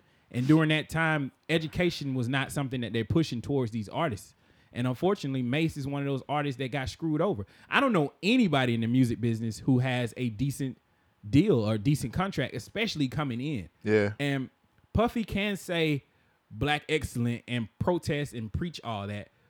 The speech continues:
Speaker 1: At the same time, he is in the music business where he screws over people.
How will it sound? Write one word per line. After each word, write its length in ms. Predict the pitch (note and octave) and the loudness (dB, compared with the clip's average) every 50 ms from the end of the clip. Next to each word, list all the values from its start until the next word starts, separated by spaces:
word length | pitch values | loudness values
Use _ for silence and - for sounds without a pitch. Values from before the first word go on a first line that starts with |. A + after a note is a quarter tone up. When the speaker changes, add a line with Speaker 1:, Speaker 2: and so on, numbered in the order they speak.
| _ _ _ _ _ - | _ _ _ _ _ -4
Speaker 1:
At 160 | C#3+ D3 - | -4 -4 -4
the 60 | B2+ | -6
same 300 | - - D#3 D3 C#3 C3 | -6 -4 -2 -2 -2 -2
time, 360 | - D#3+ D3+ D3+ C#3+ C3+ - - _ | -4 -4 -2 -2 -2 -4 -6 -10 _
he 440 | - - F#3 F3 E3+ E3 D#3 - - | -4 -2 0 0 0 -2 -4 -6 -4
is 160 | - C3+ C3 A#2+ | -4 -2 -2 -2
in 220 | - C#3+ C#3+ C#3 C3 | -2 -2 0 0 0
the 60 | B2 | 0
music 420 | A#2+ B2 C3+ C3+ B2 A#2+ - - | 2 4 4 4 4 2 -2 -4
business 400 | G2 C3+ C#3+ C3 G#2+ A2 G#2 G2 | -2 -2 -2 0 -2 -4 -6 -6
where 220 | G#2+ A2 A2 A2 G#2+ | -4 -4 -4 -2 -2
he 100 | G#2+ B2 | -4 -4
screws 400 | - - - B2+ B2+ B2 A2+ A2+ | -6 -8 -6 -4 -4 -4 -2 -4
over 200 | B2+ B2+ G#2+ F#2+ | -6 -6 -8 -10
people. 320 | - - F#2 E2 - C2+ | -10 -10 -12 -12 -14 -20